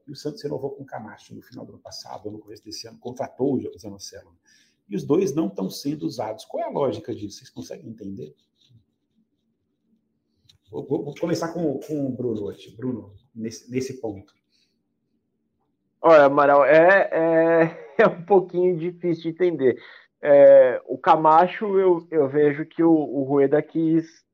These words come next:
Speaker 2: ter um jogador pra compor o elenco e que não necessariamente seria pra, pra ser um jogador que, que vá ser titular, que vá ter sequência.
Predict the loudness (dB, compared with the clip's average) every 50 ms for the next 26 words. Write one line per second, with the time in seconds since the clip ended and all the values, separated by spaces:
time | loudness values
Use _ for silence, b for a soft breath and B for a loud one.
0 | _ _ _ -2 -2 0 0 2 2 2 4 4 2 2 0 -2 -2 _ _ 0
1 | 0 0 2 2 2 2 0 0 2 4 6 8 8 8 8 8 6 6 4 4
2 | 2 2 -2 -6 -12 -20 -20 _ _ _ _ _ _ _ _ _ _ _ _ _
3 | _ _ -20 -20 -14 _ -8 -6 -4 -2 -2 -2 -2 -2 -4 -4 -4 -2 0 2
4 | 4 4 4 4 4 0 0 -2 -2 -6 -10 -6 -2 -2 0 2 4 4 4 4
5 | 4 4 6 6 6 6 6 4 4 2 0 -4 _ _ -6 -6 -6 -6 -4 -4
6 | -2 2 2 2 4 2 0 -2 -2 -8 -14 -12 -12 -10 -10 -4 0 2 4 2
7 | 2 0 -2 -2 0 0 0 0 -4 -6 -10 -16 -20 _ -10 -6 -2 0 2 2
8 | 2 2 0 -4 -6 -2 0 0 0 0 -4 -10 -10 -10 -6 -4 -2 -2 -2 -4
9 | -8 -12 -18